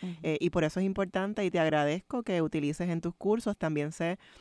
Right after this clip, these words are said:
Speaker 2: de otras clases que utilizan los podcasts de Negra, así que busque también en la, en la página de Radio Universidad eh, el enlace para que puedan escuchar esos programas. Si los viernes a las tres de la tarde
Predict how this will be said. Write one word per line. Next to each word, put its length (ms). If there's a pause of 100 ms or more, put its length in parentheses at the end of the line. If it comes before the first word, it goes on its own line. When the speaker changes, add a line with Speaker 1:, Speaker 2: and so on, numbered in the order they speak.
(200)
Speaker 2:
de 180
otras 280
clases 340
que 80
utilizan 800
los 120
podcasts 400
de 120
Negra, 400
así 160
que 100
busque 300
también 380
en 100
la, 280
en 120
la 100
página 460
de 320 (340)
Radio 240
Universidad 800 (720)
eh, 440
el 80
enlace 420
para 220
que 100
puedan 280
escuchar 540 (280)
esos 240
programas. 560
Si 100
los 200
viernes 360
a 60
las 120
tres 140
de 80
la 140
tarde 760